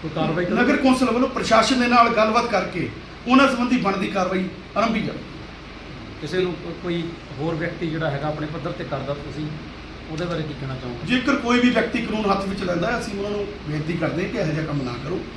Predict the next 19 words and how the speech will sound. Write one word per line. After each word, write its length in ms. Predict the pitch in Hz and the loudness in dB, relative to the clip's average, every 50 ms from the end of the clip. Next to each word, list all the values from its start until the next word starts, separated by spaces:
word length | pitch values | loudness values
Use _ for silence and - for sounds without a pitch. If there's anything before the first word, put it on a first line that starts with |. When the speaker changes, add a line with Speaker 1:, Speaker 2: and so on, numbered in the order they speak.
| - - - - | -14 -12 -6 -4
Speaker 2:
ਤੁਹਾਨੂੰ 240 | 202 180 170 170 | -2 -2 0 0
ਕੋਈ 100 | 156 151 | 0 0
ਸ਼ੱਕੀ 260 | 156 156 147 - 160 143 | 0 -2 -2 -2 0 0
ਵਿਅਕਤੀ 320 | 143 147 143 - - 143 | 0 -2 -4 -4 -2 -2
ਲੱਗਦਾ 320 | 131 117 - - 123 135 | -2 -2 -4 -4 -4 -4
ਹੈ, 160 | 151 190 - - - - - - - - - 185 | -4 -4 -4 -6 -10 -12 -14 -14 -14 -8 -4 0
ਉਹ 120 | 180 185 | 2 2
ਆਪਣੇ 320 | 170 165 - 180 180 170 | 2 2 0 -2 -2 -2
ਸੰਬੰਧਿਤ 500 | 165 - 160 175 185 180 175 180 156 180 | -2 -2 -2 -2 -2 -2 -2 -2 -2 -2
ਜਿਹੜੇ 180 | 156 170 175 180 | -2 0 0 0
ਤੁਹਾਡੇ 300 | 180 - 180 165 151 160 | 0 0 0 0 0 0
ਕੋਲ 180 | 156 160 170 160 | 0 0 0 0
ਆਪਣੇ 220 | 160 165 165 160 160 160 160 156 156 151 151 151 - - - - - - - | 0 0 0 2 2 2 2 2 2 0 -2 -4 -4 -8 -10 -12 -12 -6 -2
ਮੋਹਤਬਰ 360 | 151 185 214 202 - 190 196 | 0 0 2 0 0 0 0
ਲੋਕ 300 | 170 170 170 170 160 175 | 2 2 2 0 2 2
ਆ, 60 | 175 - | 2 2
ਉਹਨਾਂ 260 | 165 190 208 220 220 | 2 2 2 2 2
ਨੂੰ 140 | 214 202 - | 2 2 0
ਦੱਸਣ, 240 | - - - 170 | 0 0 -2 -4